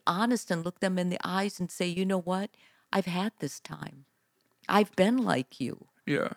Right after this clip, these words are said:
Speaker 1: I feel like you." I'm not saying women can't do that,
Speaker 2: Mm-hmm.
Speaker 1: but women are not the, women are not the first line that a man should go to when he's broken.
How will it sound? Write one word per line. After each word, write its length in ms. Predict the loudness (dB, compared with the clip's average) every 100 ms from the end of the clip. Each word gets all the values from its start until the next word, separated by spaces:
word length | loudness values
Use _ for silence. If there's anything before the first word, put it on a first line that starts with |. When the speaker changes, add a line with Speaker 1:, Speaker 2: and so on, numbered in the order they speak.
| 4
Speaker 1:
I 100 | 4
feel 380 | 4 2 2 4
like 320 | 2 0 0
you." 140 | -2 -4 -16 4
I'm 140 | 8 8
not 200 | 6 4
saying 460 | 4 6 6 2 2
women 400 | 2 4 0 -4
can't 400 | -4 -2 -2 -4
do 200 | -2 -2
that, 300 | 0 -2 -4 -6 0
Speaker 2:
Mm-hmm. 280 | 2 2 6
Speaker 1:
but 260 | 6 6
women 460 | 4 6 8 6 4
are 160 | 2 2
not 580 | 4 4 4 0 -2 -16 _ -20 _ -2
the, 360 | 2 2 2 -4 _ _ -10 -6 2
women 460 | 8 8 8 4 2
are 160 | 0
not 360 | 2 2 0 -2 -4
the 60 | -10
first 460 | 2 2 2 -2
line 580 | -4 -2 -2 -2 -4 -8 _
that 220 | 2 2 2
a 60 |
man 380 | -2 -2 -4 -8
should 320 | -8 -8 -6 -6
go 180 | -6 -8 -10
to 200 | -14 -14 _ -20 _ _
when 280 | 4 4 0
he's 500 | -6 -4 -4 -6 -14 _ _ _
broken. 580 | 4 4 2 -6 -10